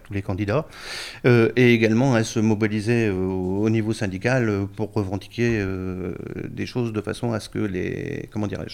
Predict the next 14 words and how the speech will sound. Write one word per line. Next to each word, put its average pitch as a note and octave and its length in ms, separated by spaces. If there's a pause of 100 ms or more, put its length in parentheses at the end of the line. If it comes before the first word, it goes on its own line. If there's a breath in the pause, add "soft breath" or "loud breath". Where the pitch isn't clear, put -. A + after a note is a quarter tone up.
le, F#2 480 (120)
l'éducation A2+ 480
nationale G#2+ 400
s'améliore G#2+ 460
légèrement, A2 400 (400 loud breath)
ce - 120
qui G2+ 580
serait G#2+ 280
une G2+ 220
première A2+ 320
depuis G#2+ 220
de G#2+ 40
nombreuses G#2 360
années. F2 200